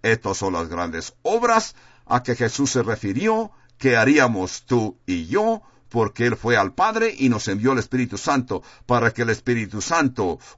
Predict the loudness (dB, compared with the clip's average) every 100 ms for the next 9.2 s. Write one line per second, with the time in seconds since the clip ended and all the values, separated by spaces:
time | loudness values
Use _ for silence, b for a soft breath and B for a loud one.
0 | -4 -2 0 4 4 4 2 0 -2 -2
1 | -2 -2 -2 -2 2 4 4 0 -4 -10
2 | -16 B B B B B B -2 -2 0
3 | 2 2 2 2 2 2 2 0 0 -2
4 | 2 0 2 0 -2 2 2 2 4 4
5 | 4 2 0 -4 -10 _ _ -2 -2 -2
6 | -8 -8 -8 -8 -8 -8 0 2 2 2
7 | 4 4 2 0 0 0 -2 -4 -4 -4
8 | -2 -2 0 0 0 -2 -4 -2 0 2
9 | 0